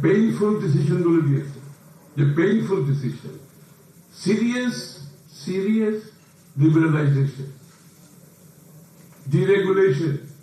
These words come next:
এগুলোর মাধ্যমে মুক্ত করে দিতে হবে বাংলাদেশকে, যাতে ক্ষমতায়ন মানুষের হয়, সরকারের না। This is a big decision।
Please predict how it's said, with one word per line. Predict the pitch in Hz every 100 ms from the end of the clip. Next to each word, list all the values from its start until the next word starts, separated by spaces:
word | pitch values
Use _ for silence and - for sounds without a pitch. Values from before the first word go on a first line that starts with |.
| - - - -
এগুলোর | 151 147 202 202 196
মাধ্যমে | 196 196 196
মুক্ত | 131 151 139 -
করে | 156 165 170
দিতে | - 170
হবে | 143 143
বাংলাদেশকে, | 135 135 139 139 - 180 190 - - - - -
যাতে | 139 147 170
ক্ষমতায়ন | - 143 180 196 196 196 208
মানুষের | 160 170 202 185 175 139
হয়, | - - - - - - 143
সরকারের | 170 170 185 156 117
না। | 117 - - - - - - - 160
This | 180
is | 202
a | 196
big | 143 175
decision। | - 151 139 - -